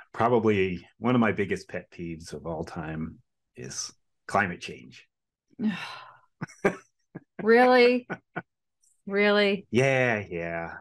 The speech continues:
Speaker 1: You know, it's, it's a Thanksgiving week, weekend, not a lot going on. I thought we would use this time to try to make it fun for people, give people some information, so when they're talking to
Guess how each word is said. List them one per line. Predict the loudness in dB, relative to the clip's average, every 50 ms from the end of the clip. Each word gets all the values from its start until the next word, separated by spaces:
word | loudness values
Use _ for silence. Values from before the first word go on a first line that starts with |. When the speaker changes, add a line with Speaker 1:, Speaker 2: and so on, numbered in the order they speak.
| -4
Speaker 1:
You | 0 2 2
know, | 4 4 4 2
it's, | 2 0 -4 -10 -10
it's | -8 -6 -6 -4 -2
a | 0 2 4 4 4 4 2 2 0
Thanksgiving | 0 0 0 -2 -4 0 0 2 2 2 2 2 2 2 2 2 2 0 0 0
week, | 0 0 2 0 0 -2 -4 -4
weekend, | -4 -4 -4 -4 -2 0 0 0 0 -2 -2 -2
not | 0 0 0
a | 0
lot | 2 2 2 0 0 -2
going | -2 0 0 0 0 -2
on. | -2 -2 -2 -2 -2 -2 -2 -2 -2 -4 -4 -6 -10 _ _ _ _ _ _ _ _ _ _ _ -14
I | -12 -12
thought | -8 -4 -2 0 0 0 -2 -2
we | -2 -2 -2
would | -2 -4 -6 -6
use | -6 -6 -6 -8 -8
this | -6 -6 -8 -8 -8
time | -8 -8 -6 -4 -4 -4 -6 -6 -8 -8
to | -6 -6 -4 -4 -4 -6 -6 -8 -8 -6
try | -2 0 2 4
to | 4
make | 4 2 2 0 -4
it | -8
fun | -6 -2 0 2 2 2 2
for | 0 -2
people, | -4 -2 -4 -2 0 0 0 2 2
give | 0 -2 -4 -4
people | -6 -6 -6 -6 -4
some | -2 0 2
information, | 2 2 0 0 2 2 2 2 0 -2 -4 -4 -4 -4
so | -4 -6 -6
when | -6 -6 -4
they're | -2 -2 -2
talking | 0 0 0 0 0 0 -2 -2 -2
to | -4 -4 -6 -4 -4 -6 -8